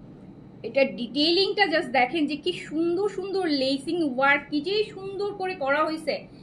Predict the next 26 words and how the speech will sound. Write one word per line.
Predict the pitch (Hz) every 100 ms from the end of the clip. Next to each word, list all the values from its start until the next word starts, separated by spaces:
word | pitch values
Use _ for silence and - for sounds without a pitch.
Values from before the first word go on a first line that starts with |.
| -
And | 247 269
এটা | 269 302
আবার | 285 330 - - -
মিডলে | 240 269 302 330
এরকম | 294 277 370
শেরওয়ানি | - 320 277 269 277
কাটের। | 269 226 196 165 - - - - - - - 277
মানে | 381 - - 247 269
অদ্ভুত | 208 - 392 415 -
সুন্দর | 311 311 370 - - - - - - -
ফ্রি | 359 403 392
সাইজে | 330 311 339 311
এটা, | 349 453 - - - - - 285
কটন | 277 320 311 285
বডিতে, | 269 277 277 370 - - - -
ফর্টি | 320 294 339 403
সিক্স | 381 392 -
বডিতে | 294 285 294 320 269
আপু | 349 392
এটা | 285 269
রেডি | 254 285 277
করা | 269 269
আছে। | 262 370 - - -
ইশরার | 269 269 285 - - - 262
লেন্থ | 311 392 381
আছে | 381